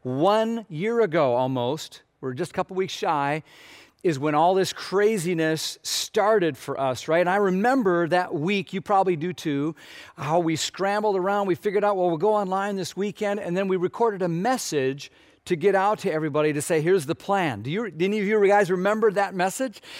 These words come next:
Here's the first few seconds of the first covid, um, recording that we gave to everybody. Here's a flashback. Watch this. "What are we gonna do now?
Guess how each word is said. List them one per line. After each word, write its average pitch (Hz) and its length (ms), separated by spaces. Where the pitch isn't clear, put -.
Here's 247 240
the 180 120
first - 360
few 214 180
seconds 151 680
of 160 280
the 139 140
first - 580
covid, 185 720
um, 151 300
recording 156 600
that 151 180
we 156 240
gave 175 280
to 170 80
everybody. 131 400
Here's 156 160
a 156 60
flashback. 156 500
Watch 143 220
this. 131 300
"What 185 220
are 220 60
we 226 100
gonna 226 220
do 226 160
now? 233 460